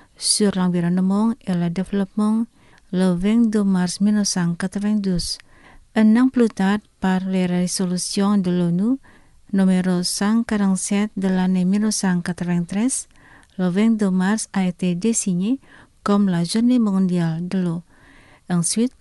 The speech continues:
la Journée mondiale de l'eau est célébrée pour la première fois le vingt-deux mars mille neuf cent quatre-vingt-treize.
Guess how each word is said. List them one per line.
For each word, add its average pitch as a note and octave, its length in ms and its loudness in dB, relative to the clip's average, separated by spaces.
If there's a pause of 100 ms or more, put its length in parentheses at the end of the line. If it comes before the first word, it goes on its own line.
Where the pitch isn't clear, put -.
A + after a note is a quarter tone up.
(140)
la F3 180 -2
Journée A#3 320 2
mondiale F3 560 0
de E3+ 120 -2
l'eau G3 280 0
est F#3 100 0
célébrée F3+ 640 -4 (140)
pour F#3 160 -2
la E3 160 -4
première G#3+ 500 -2
fois G3+ 300 -6 (480)
le F3+ 100 -2
vingt-deux A3 380 2
mars F#3 380 0
mille G#3 100 2
neuf G3+ 140 0
cent E3+ 340 -4
quatre-vingt-treize. G3+ 1000 -4